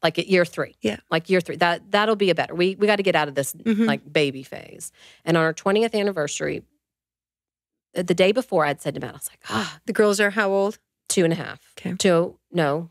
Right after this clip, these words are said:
Speaker 1: just two. They weren't
Speaker 2: Mm-hmm.
Speaker 1: two and a half yet. Um, no, they were two and a half, sorry. Um, no, they were one and a half. What am I talking
Speaker 2: Yeah,
Speaker 1: about?
Speaker 2: little.
Speaker 1: They were one and a half. They were
Speaker 2: Little.
Speaker 1: little.
Speaker 2: <laughs>
Speaker 1: I
Speaker 2: It's because your head was in, like, just this fog.
Speaker 1: It was never what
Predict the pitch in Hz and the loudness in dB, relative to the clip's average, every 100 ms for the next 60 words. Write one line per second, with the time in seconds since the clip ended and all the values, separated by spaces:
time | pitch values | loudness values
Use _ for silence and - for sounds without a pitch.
0 | - 220 - - - 170 175 202 165 143 | -4 -4 -2 -4 -4 -2 0 0 -2 -6
1 | - - - _ _ - 180 156 139 - | -10 -16 -16 _ _ -4 0 0 -2 -10
2 | _ _ _ _ _ - 185 170 - 160 | _ _ _ _ _ -6 -6 -6 -8 -8
3 | 151 147 151 - 151 - _ _ _ - | -8 -16 -14 -12 -12 -14 _ _ _ -6
4 | 185 156 - - _ _ _ _ _ _ | -2 -2 -4 -10 _ _ _ _ _ _
5 | _ _ _ _ 226 294 196 175 180 285 | _ _ _ _ 2 4 4 4 4 4
6 | 302 156 147 - 269 277 - 247 - 196 | 2 0 -4 -2 0 0 0 0 2 2
7 | 302 190 190 403 262 269 330 262 180 160 | 2 2 4 4 6 6 4 4 0 0
8 | - - 330 208 165 - 453 - 466 - | 4 6 6 4 -2 -2 0 2 0 0
9 | 415 _ - 202 202 208 214 - - 302 | -4 _ -2 0 0 0 -4 -4 0 0
10 | - 339 339 381 381 359 403 339 247 269 | 2 0 2 2 2 4 4 4 2 2
11 | 254 254 240 220 208 202 202 185 185 170 | 2 2 2 2 2 0 0 2 4 2
12 | 170 - 196 175 - 185 - - 220 254 | -2 2 2 0 -2 -2 -2 0 4 6
13 | 247 247 240 220 190 190 190 - | 4 4 2 2 0 2 0 0